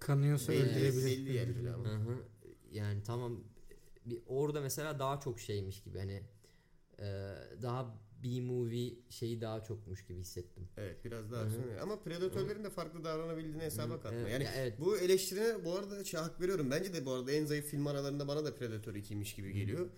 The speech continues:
Speaker 3: Ama şöyle bir gerçek de var. Hiçbirindeki Predator'ler aynı Predator'ler değil.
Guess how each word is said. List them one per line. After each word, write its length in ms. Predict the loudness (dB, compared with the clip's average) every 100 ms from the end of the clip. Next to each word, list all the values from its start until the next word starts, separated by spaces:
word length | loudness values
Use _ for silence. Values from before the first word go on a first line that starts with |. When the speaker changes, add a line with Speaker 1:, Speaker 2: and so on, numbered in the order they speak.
| -16 -20 -20 -10 -2
Speaker 3:
Ama 160 | -2
şöyle 280 | 2 4 6
bir 60 | 6
gerçek 400 | 4 2 -2 0
de 40 |
var. 140 | 2
Hiçbirindeki 720 | 0 -4 -4 -4 -2 -2 -2 -2
Predator'ler 500 | -2 0 0 -2 -2
aynı 220 | -2 -2
Predator'ler 560 | 0 0 0 -2 -4 -2
değil. 240 | -2 -2